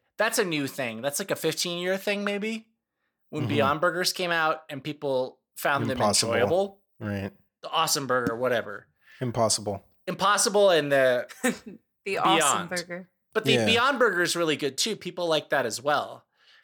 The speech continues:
Speaker 1: And the tension in the industry now is, um, can we trick people into liking plant-based meat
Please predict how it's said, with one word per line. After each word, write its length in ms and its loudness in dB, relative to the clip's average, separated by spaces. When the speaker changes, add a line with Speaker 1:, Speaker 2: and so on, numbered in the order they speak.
Speaker 1:
And 380 -4
the 140 -10
tension 500 0
in 140 -2
the 160 -6
industry 420 -2
now 540 -4
is, 520 -4
um, 560 -2
can 220 -4
we 120 -4
trick 360 -2
people 420 0
into 240 -4
liking 760 -4
plant-based 520 -2
meat 320 -10